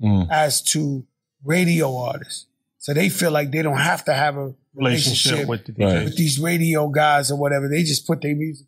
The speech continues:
Speaker 2: out
Speaker 1: Let it go.
Speaker 2: and it streams. You know, uh, I believe in, uh, networking in any business you, you in, and, and you basically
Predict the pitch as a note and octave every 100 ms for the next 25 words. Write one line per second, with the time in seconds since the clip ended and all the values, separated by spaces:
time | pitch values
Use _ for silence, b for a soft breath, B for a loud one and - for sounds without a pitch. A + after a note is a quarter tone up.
0 | D#3 D#3+ C#3+ D3+ G2+ F#2 E2 F2 E2+ D3
1 | C3+ - - E3+ A#2 - - _ G#2 -
2 | D3 C#3+ C3+ C3+ C#3 C#3+ C#3 E3+ F3 F3+
3 | F3 E3 D#3 D3+ D3 C#3+ C#3 D3 D#3+ D#3+
4 | E3 E3 F3+ F#3 - _ _ _ _ _
5 | _ _ _ _ C3+ C#3 D#3+ F3+ D#3+ C#3
6 | E3+ C#3 D#3+ - E3 D#3 D3 _ _ C#3+
7 | D#3+ F#3 E3+ B2+ B2+ C3 C#3 C#3 D#3 D#3+
8 | D#3 _ _ _ _ _ G#3 A3+ F#3 F#3
9 | F3 D#3 -